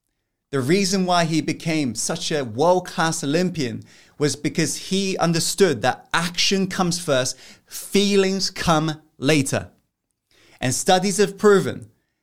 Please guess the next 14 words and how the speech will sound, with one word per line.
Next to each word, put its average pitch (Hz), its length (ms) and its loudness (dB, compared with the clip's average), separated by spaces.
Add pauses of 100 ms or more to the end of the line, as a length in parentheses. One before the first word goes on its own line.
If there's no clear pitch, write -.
that 139 120 2
your 135 280 0
actions 190 580 -2
is - 160 -6
twice 214 600 0
as 190 180 0
likely 202 520 0
to 139 260 -2
actually 147 360 0
influence 170 680 0 (240)
your 143 240 2
thoughts 190 320 2
and 185 80 0
emotions, 175 800 -2